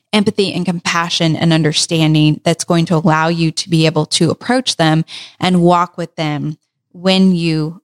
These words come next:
learn their personality. And I think one thing that's been really helpful with our kids is to have them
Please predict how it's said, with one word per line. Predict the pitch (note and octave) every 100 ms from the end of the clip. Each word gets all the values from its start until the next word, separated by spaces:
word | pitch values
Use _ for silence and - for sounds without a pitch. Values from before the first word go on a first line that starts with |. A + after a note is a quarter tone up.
| -
learn | F3 E3+ D#3+ D#3+
their | F3+
personality. | D3 E3 - D3 D3 D#3+ -
And | G3
I |
think | A3+ C4 -
one | G#3+
thing | A3+ G#3+
that's | F3+
been | F#3
really | E3+ E3
helpful | F3+ D#3+ E3
with | D#3+
our | E3
kids | - G3+ F3+ E3+ -
is | F3+ -
to | - F3+ E3+ E3 - - - _ _ _ _ _ _ -
have | G#3+ G3+ F3+ F#3
them | D#3+ G3 A#3+ E3+ D#3+